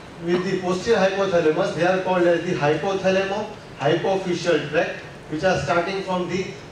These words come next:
supraoptic and the paraventricular nucleus. Now, details of these tracts have been covered in the lectures of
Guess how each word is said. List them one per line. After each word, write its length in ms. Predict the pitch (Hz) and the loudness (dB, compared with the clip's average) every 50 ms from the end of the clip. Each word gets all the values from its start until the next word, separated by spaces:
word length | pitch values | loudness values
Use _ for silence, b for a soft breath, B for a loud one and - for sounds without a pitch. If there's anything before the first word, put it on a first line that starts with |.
| - | -12
supraoptic 840 | - 180 175 - 196 208 202 190 185 185 185 - 214 208 208 - - - | -8 -8 -6 -2 2 2 4 4 2 0 -2 -4 -4 -4 -4 -4 -4 -2
and 220 | 190 175 175 175 | -2 0 0 0
the 160 | 185 185 175 | 0 0 2
paraventricular 840 | 175 170 170 180 180 175 175 175 170 160 175 175 160 165 156 147 143 | 2 2 4 4 4 4 4 2 2 2 0 -2 0 0 0 0 0
nucleus. 420 | 147 147 143 156 139 127 120 - | 0 -2 -2 -2 0 0 -2 0
Now, 140 | - 170 170 | 0 0 2
details 380 | 165 170 175 180 220 220 214 214 | 2 2 4 4 4 2 4 2
of 140 | 214 214 - | 0 0 0
these 160 | 220 - - - | -2 -4 -4 -2
tracts 240 | 208 208 202 - | -4 -4 -4 -4
have 400 | 196 - - 156 160 175 190 190 | -4 -4 -2 0 0 0 0 0
been 120 | 196 185 - | -2 -4 -4
covered 340 | - 185 180 190 196 185 185 | -2 0 2 2 2 2 0
in 140 | 190 185 | 0 0
the 100 | 185 190 | 0 2
lectures 380 | 175 175 175 175 - 190 190 185 | 2 2 2 0 -2 -4 -2 0
of 200 | 190 175 143 - | 0 0 0 -2